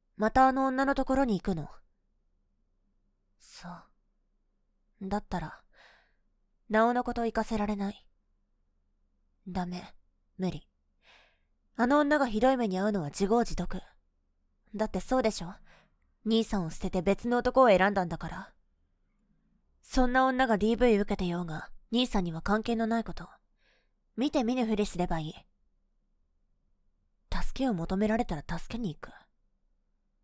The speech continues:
お人よしが過ぎるよ、兄さんは。私はあいつが兄さんにやった仕打ち、忘れてないから。兄さんから金をせびり取って、ホストに貢ぎまくって、挙句の果てに浮気。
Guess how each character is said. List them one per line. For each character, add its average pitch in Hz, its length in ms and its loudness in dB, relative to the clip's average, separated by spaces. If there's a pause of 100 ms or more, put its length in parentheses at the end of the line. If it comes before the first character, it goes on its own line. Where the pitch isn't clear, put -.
(760)
お 180 80 -10
人 - 300 0
よ 208 80 -2
し - 180 -6
が 214 80 -2
過 - 200 -4
ぎ 220 140 -4
る 233 80 -2
よ、 160 120 -6
兄 165 200 -8
さ 147 220 -12
ん 143 40 -18
は。 165 200 -16 (1400)
私 220 340 0
は 226 140 8
あ 233 80 8
い 240 60 2
つ - 100 -4
が 240 100 2
兄 254 200 -2
さ 254 100 -2
ん 196 60 0
に 160 80 -4
や 160 80 -4
っ - 20 -14
た 190 100 0
仕 190 220 -4
打 185 40 -4
ち、 - 320 -8 (240)
忘 196 220 2
れ 226 100 4
て 220 120 0
な 220 80 2
い 214 60 0
か 165 120 -8
ら。 - 180 -12 (1160)
兄 220 200 0
さ 202 160 0
ん 180 40 -6
か 170 120 -4
ら 160 80 -4
金 196 300 2
を 208 60 6
せ 202 200 0
び 202 80 4
り 196 100 4
取 202 160 0
っ - 20 -16
て、 - 160 -6 (500)
ホ 294 140 8
ス - 60 0
ト 254 120 4
に 196 100 2
貢 196 280 0
ぎ 226 80 2
ま 220 120 4
く - 100 -2
っ - 20 0
て、 - 280 -8 (560)
挙 190 260 -2
句 202 100 -2
の 196 100 0
果 196 100 -2
て 190 100 -2
に 190 160 0
浮 185 160 -4
気。 190 240 -10